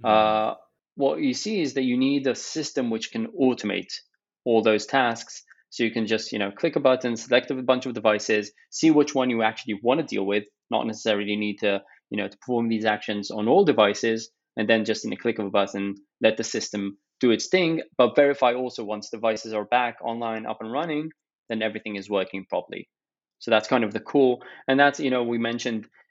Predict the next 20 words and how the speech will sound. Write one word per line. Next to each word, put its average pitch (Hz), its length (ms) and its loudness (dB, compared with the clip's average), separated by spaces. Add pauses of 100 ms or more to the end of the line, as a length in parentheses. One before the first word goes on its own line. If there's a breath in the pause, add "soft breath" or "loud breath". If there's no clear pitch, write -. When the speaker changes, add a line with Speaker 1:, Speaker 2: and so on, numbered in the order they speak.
(100)
Speaker 2:
airports, 123 640 0
casinos, 123 880 -2
uh, 98 180 -4
campuses, 117 840 -2
but 104 260 -2 (360)
again, 110 460 -2
the 113 80 0
way 113 160 4
I, 113 160 4
I, 110 400 -2
we 113 160 -6
see 113 260 -2
it, 107 120 -2
it's 107 240 -6
every 131 640 0 (320 soft breath)
organization 113 600 0
with 107 100 -4
a 104 60 -14
physical 113 360 -2
presence, - 640 -2